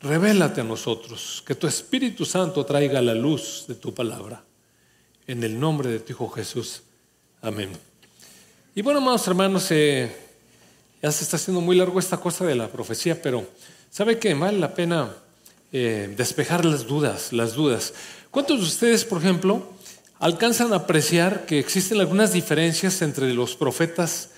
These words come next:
del Antiguo Testamento y del Nuevo Testamento? ¿O les parece que son igual? ¿Les parece que,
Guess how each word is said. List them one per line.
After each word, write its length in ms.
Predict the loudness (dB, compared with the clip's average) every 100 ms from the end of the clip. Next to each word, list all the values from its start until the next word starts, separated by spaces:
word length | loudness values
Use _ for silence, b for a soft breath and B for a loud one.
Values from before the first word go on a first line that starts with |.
| B B -2
del 220 | 2 2
Antiguo 420 | 2 2 4 4
Testamento 640 | 2 0 0 0 0 2
y 20 | 2
del 140 | 2
Nuevo 220 | 0 0
Testamento? 520 | -2 -2 0 -2 -2 0
¿O 140 | 0
les 180 | 0 -2
parece 380 | 0 2 2 -2
que 100 | -4
son 200 | 0 0
igual? 260 | 0 -6 -12 _ b b b b _
¿Les 100 | -6
parece 400 | 0 2 2 0
que, 580 | -2 -2 0 0 -4